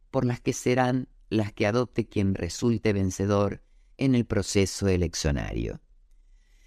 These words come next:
La transición económica se adelanta a la política.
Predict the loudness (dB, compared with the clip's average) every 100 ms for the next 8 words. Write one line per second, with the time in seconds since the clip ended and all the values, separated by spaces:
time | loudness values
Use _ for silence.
0 | _ _ _ _ 0 0 0 0 -2 -4
1 | -2 0 0 0 0 0 0 -2 -2 -2
2 | -4 _ -18 -2 0 2 0 0 -2 -2
3 | -2 0 0 0 -4 -8 -8 -10